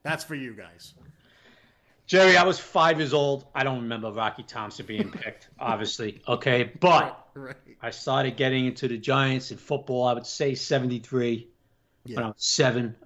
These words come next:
Speaker 2: Of course, I remember games in seventy-three, so I had to be seventy-three. I even remember seventy-two. Anyway, the point being,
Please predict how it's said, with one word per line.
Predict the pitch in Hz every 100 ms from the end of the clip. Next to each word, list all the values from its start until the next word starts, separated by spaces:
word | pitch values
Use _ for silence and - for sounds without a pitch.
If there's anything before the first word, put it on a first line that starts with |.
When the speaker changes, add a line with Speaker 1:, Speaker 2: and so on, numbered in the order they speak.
| - -
Speaker 2:
Of | -
course, | 120 117
I |
remember | 113 113 131 123
games | 120 120 104
in | 95
seventy-three, | 123 107 101 107
so | - -
I | 107
had | 123 131
to |
be | 127
seventy-three. | 123 143 120 117 - 113 107 107
I | 123 151
even | 139
remember | 120 110
seventy-two. | - 107 - _ - 165
Anyway, | 160 143
the | 127
point | 156 143 147
being, | 139 135